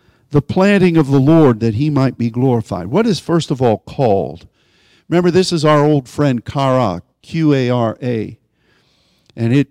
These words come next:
it's that, it's that Old Testament theme.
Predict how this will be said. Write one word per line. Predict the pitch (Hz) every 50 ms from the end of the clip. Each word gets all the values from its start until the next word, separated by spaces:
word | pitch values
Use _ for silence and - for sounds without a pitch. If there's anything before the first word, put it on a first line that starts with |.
| _ _ _
it's | 135 131 131 - - - - -
that, | - 151 143 143 139 - _ _ _ _ _ _ _ _ _ _ _ -
it's | 127 139 143 - - -
that | - 156 147 135 - - _ _ _ _ _ _ _ _ _ _ _ _ _ _ _ _ _ _ _
Old | - 147 165 185 185 147 -
Testament | - 190 175 175 160 - - 156 147 139 127 -
theme. | - - - 185 180 175 156 135 117 107 101 104 107